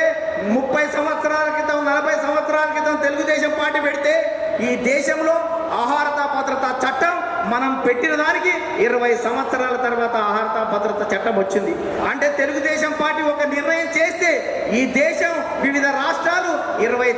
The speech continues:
తర్వాత ఫాలో, ఇరవై సంవత్సరాల తర్వాత ముందు చూపుతో చేస్తున్నటువంటి పరిస్థితి ఉంది. మనం మహిళలకు ఆస్తి హక్కు ముప్పై సంవత్సరాల క్రితం ఇస్తే భారత పార్లమెంటులో మనం నిబంధన పెట్టిన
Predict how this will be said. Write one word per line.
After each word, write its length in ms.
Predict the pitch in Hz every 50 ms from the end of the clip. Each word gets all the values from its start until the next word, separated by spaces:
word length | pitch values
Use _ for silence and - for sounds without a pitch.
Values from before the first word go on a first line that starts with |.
| 226 214
తర్వాత 340 | 226 247 262 269 262 262 269 262 254 262
ఫాలో, 220 | 220 226 233 247 247 240 220 226
ఇరవై 180 | 233 240 233 226 233 233
సంవత్సరాల 480 | 247 262 247 247 262 254 240 233 233 226 - 233
తర్వాత 320 | 247 247 294 294 285 302 311 - 302 - - - - 202 180 196
ముందు 220 | 233 285 311 311 - -
చూపుతో 320 | 302 285 285 294 294 269 262 262 269 269 269 - 240
చేస్తున్నటువంటి 600 | 240 233 240 233 240 226 220 214 214 208 208 214 208
పరిస్థితి 320 | 208 208 214 202 196 214 214 208
ఉంది. 160 | 214 208 214 208 214 202 - - 220 208 - - 185 220
మనం 240 | 247 277 294 311 294 277 262
మహిళలకు 500 | 269 294 302 302 311 302 302 302 302 294 269 269 311
ఆస్తి 220 | 302 302 311 302 302
హక్కు 260 | 302 - - 302 285 254 - - - - - 247
ముప్పై 240 | 254 - - 302 294 285 294
సంవత్సరాల 440 | 302 311 302 294 302 302 302 302 302 311
క్రితం 220 | 302 285 302 294 285 302
ఇస్తే 200 | - - 294 320 339 349 - - - - - - - -
భారత 280 | 202 226 262 254 247 269 269 - -
పార్లమెంటులో 640 | 226 262 294 320 330 330 349 359 359 370 359 349 349 320 294 - - - - 180 185 202 226
మనం 240 | 247 247 254 247 233 - - - - 233 226 208
నిబంధన 360 | 196 196 233 247 247 240 240 240 240 -
పెట్టిన 220 | 220 220 220 233